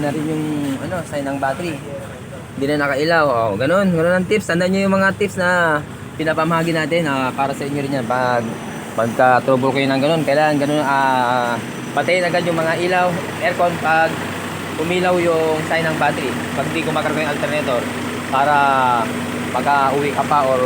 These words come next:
mapun-, pagkapunta ka sa paroroonan mo, oh, ganun, ganun, off lahat. Para hindi madrain yung battery. Pero ngayon, okay na. Na-repair natin to. Oh, abutin pa ng five years to. Okay na.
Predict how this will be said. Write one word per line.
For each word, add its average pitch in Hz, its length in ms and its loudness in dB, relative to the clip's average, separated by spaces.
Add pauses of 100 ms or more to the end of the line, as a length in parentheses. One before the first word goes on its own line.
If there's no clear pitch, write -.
mapun-, 131 640 0 (160)
pagkapunta 135 400 -2
ka 131 80 0
sa 131 120 0 (680)
paroroonan 139 640 2
mo, 131 160 0
oh, - 1080 -4
ganun, 139 240 0
ganun, 147 240 0
off 160 140 0 (100)
lahat. 151 160 2 (1800)
Para 120 160 -2
hindi 135 160 -2
madrain 139 400 -2
yung 135 400 0
battery. 120 320 -2 (480)
Pero 123 240 -2
ngayon, 127 240 -2
okay 120 160 -2
na. 151 160 0
Na-repair 131 320 -2
natin 143 320 0
to. 180 140 2 (1000)
Oh, 247 160 -2
abutin - 320 -2
pa 135 160 -2
ng 143 220 0 (340)
five 131 160 -2
years 147 240 -2
to. 165 60 2 (100)
Okay 147 160 -2
na. 170 80 0